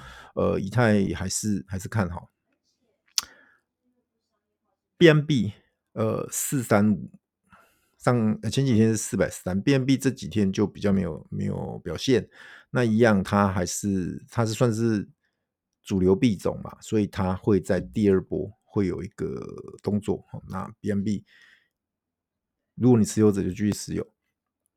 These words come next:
F T T现在在六十左右，它在之前冲到八十几之后回落，一直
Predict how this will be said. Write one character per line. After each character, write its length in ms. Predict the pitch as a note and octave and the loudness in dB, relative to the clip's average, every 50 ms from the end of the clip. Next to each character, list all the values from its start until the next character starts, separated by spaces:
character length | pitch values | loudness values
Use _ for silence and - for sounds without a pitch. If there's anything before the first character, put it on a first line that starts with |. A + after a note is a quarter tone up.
| _ _ _ _ _ _ - - - - | _ _ _ _ _ _ -18 -10 0 4
F 160 | C3+ B2 B2 | 6 6 6
T 220 | - - B2 A#2+ | 4 2 2 2
T 280 | G#2+ A2 A#2 A#2 A#2 A2+ G#2 - | 2 4 2 2 2 0 -2 -2
现 220 | - B2 A2+ G#2 | 0 2 4 6
在 140 | G#2+ G#2+ G#2 | 6 8 8
在 80 | G#2 | 6
六 180 | G#2 G#2+ G#2 F2+ | 6 4 2 0
十 200 | - - - - | 0 -4 -10 -12
左 220 | - F2 - - | -10 -10 -8 -8
右， 160 | F2 E2+ C#2 - - - _ _ _ _ _ _ _ _ _ _ _ _ _ - _ _ - - _ _ _ _ _ _ _ _ _ _ _ | -6 -8 -8 -10 -12 -20 _ _ _ _ _ _ _ _ _ _ _ _ _ -20 _ _ -20 -20 _ _ _ _ _ _ _ _ _ _ _
它 180 | - - E3+ E3+ | 2 2 4 4
在 220 | E3 - F3 D#3+ | 6 6 6 6
之 160 | D3 D3+ C#3 | 6 2 0
前 180 | B2 B2+ G#2+ G2+ | 2 4 4 2
冲 200 | G2 A#2 A#2 A#2 | 4 2 2 4
到 100 | B2 A#2 | 6 6
八 160 | A2 G#2 G#2+ | 6 6 6
十 100 | G2+ G2+ | 4 2
几 220 | F#2+ - - E2+ - | -2 -4 -8 -10 -10
之 220 | - - F#2+ A2 | -8 -4 0 0
后 100 | A2 G2+ | 0 0
回 220 | - - F#2 F2+ | 2 0 0 2
落， 280 | F#2 G#2 G#2+ G2+ G2 - - | 2 4 4 4 4 2 0
一 80 | C3+ | -6
直 340 | A2+ - - F#2+ F#2+ F2 E2 | -8 -8 -8 -8 -8 -8 -8